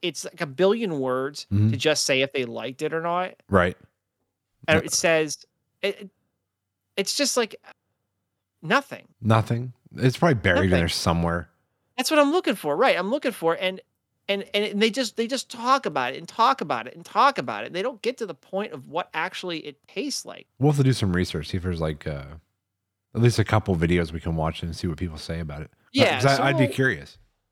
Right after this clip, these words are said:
Speaker 1: we'll figure it, yeah, we'll figure it out. We'll see if this stuff's any good or not, whether we, we
Speaker 2: Yeah.
Speaker 1: re-, we
Speaker 2: Wa-,
Speaker 1: read
Speaker 2: wanna
Speaker 1: about it,
Speaker 2: invest in it <laughs> to
Speaker 1: or,
Speaker 2: try
Speaker 1: yeah,
Speaker 2: it.
Speaker 1: or I'm actually just gonna start investing in it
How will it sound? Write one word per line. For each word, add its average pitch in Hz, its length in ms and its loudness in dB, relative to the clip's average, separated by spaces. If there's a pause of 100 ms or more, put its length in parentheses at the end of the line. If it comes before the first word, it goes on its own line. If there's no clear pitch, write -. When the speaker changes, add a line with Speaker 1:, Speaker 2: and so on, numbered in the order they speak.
(320)
Speaker 1:
we'll 311 200 -2
figure 220 360 2
it, 175 80 0
yeah, 165 180 4
we'll 196 160 0
figure 185 360 -2
it 117 60 -4
out. 101 180 -8
We'll 220 120 0
see 262 200 0
if 220 100 -2
this 190 140 -6
stuff's 165 280 -2
any 135 180 -8
good 127 180 -4
or 123 80 -6
not, 120 180 -6
whether 139 220 0
we, 123 220 -8
we - 1160 -12
Speaker 2:
Yeah. 78 180 2
Speaker 1:
re-, 135 220 -10
we 139 180 -2
Speaker 2:
Wa-, 190 80 2
Speaker 1:
read 196 100 4
Speaker 2:
wanna 110 140 6
Speaker 1:
about 233 220 4
it, 233 40 4
Speaker 2:
invest 226 180 0
in 110 100 2
it - 100 -2
<laughs> - 720 -14
to 110 100 -4
Speaker 1:
or, 170 40 2
Speaker 2:
try 107 200 4
Speaker 1:
yeah, 135 120 4
Speaker 2:
it. 147 40 -6
Speaker 1:
or 170 180 4
I'm 175 120 0 (120)
actually 175 340 -4 (300)
just - 160 -14
gonna 120 120 -6
start 120 220 -4
investing 123 400 -4
in 113 80 -10
it 113 60 -12